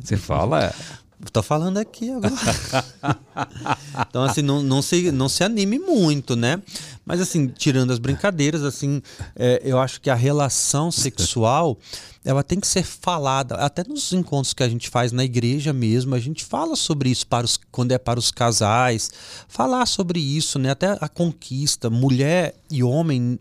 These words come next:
Speaker 2: nesse ponto, eles diferem muito. A, a mulher, ela precisa ser a, a, aquela conquista, ser conquistada, sabe? Assim, de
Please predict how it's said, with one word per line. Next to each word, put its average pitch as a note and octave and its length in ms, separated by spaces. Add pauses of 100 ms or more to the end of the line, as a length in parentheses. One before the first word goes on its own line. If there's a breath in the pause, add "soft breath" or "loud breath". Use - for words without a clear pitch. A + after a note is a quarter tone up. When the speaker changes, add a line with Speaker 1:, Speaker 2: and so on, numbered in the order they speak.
Speaker 2:
nesse B2+ 520
ponto, D3 560
eles - 460 (240)
diferem E3 420
muito. D3 560 (640 loud breath)
A, - 300
a C3 40
mulher, C#3 260
ela D3+ 140
precisa - 280
ser C#3+ 160
a, C#3 220
a, B2 340
aquela A#2+ 300
conquista, B2 760
ser B2 200
conquistada, A#2+ 920
sabe? A#2 460
Assim, B2 420
de G#2+ 300